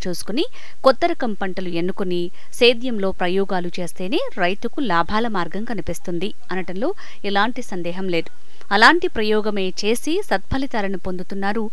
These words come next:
కాకినాడ జిల్లా కొత్తపల్లి మండలం ఎండపల్లికి చెందిన రైతు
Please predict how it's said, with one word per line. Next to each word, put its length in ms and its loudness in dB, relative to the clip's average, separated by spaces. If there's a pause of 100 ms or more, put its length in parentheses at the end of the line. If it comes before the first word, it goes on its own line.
(120)
కాకినాడ 480 6
జిల్లా 360 0
కొత్తపల్లి 500 0
మండలం 520 0
ఎండపల్లికి 720 0 (120)
చెందిన 380 -2 (100)
రైతు 520 0